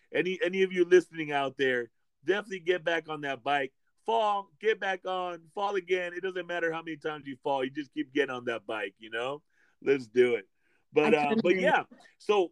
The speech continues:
Speaker 1: we're, we're almost done with our podcast here.
Speaker 2: Okay.
Speaker 1: And, uh, I, I, but the way I finish the podcast usually is with this question.
Speaker 2: Okay.
Speaker 1: Are you ready?
Speaker 2: Yes. <laughs>
Speaker 1: Okay.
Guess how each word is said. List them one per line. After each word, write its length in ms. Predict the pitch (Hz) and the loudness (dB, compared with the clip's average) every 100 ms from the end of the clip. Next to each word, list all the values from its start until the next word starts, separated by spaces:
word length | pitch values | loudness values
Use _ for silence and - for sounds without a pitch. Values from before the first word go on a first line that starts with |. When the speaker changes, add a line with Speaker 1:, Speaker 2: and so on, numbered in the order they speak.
| 160 | 2
Speaker 1:
we're, 180 | 196 226 | 2 4
we're 100 | 190 | 2
almost 300 | 214 285 277 | -2 -4 -4
done 240 | - 208 226 | -4 -4 -4
with 160 | 233 226 | -4 -2
our 140 | 226 | -4
podcast 600 | 233 175 165 185 196 254 | 2 2 2 -2 -4 -8
here. 240 | 190 180 196 | -4 0 0
Speaker 2:
Okay. 360 | 214 - 277 349 | 0 4 6 6
Speaker 1:
And, 80 | 147 | 2
uh, 220 | 139 127 - _ _ - - | -4 -6 -12 _ _ -10 -4
I, 120 | 147 147 | -4 -6
I, 40 | |
but 220 | 135 156 139 | -4 -6 -4
the 100 | 147 | -8
way 240 | 143 180 185 | -4 -2 -2
I 140 | 185 | -2
finish 400 | 165 180 185 202 | -6 -8 -8 -12
the 100 | - | -12
podcast 600 | 160 165 156 160 156 156 | -6 -4 -4 -2 -4 -4
usually 340 | 151 160 160 165 | -8 -4 -4 0
is 140 | 165 | -2
with 140 | 156 156 | -2 -2
this 160 | 185 | -4
question. 480 | - 156 131 - 185 - _ _ _ - | 0 0 0 -2 -10 -12 _ _ _ 2
Speaker 2:
Okay. 320 | 214 254 277 - _ _ - | 6 10 10 6 _ _ -8
Speaker 1:
Are 120 | 123 131 | 2 4
you 180 | 156 | 6
ready? 420 | 190 180 - 320 - _ _ _ _ | 10 10 12 8 6 _ _ _ _
Speaker 2:
Yes. 460 | 214 220 202 - - - 381 359 | 10 10 8 -8 -18 -12 -8 -6
<laughs> 0 | 311 392 | -6 2
Speaker 1:
Okay. 320 | - 117 - | 6 6 4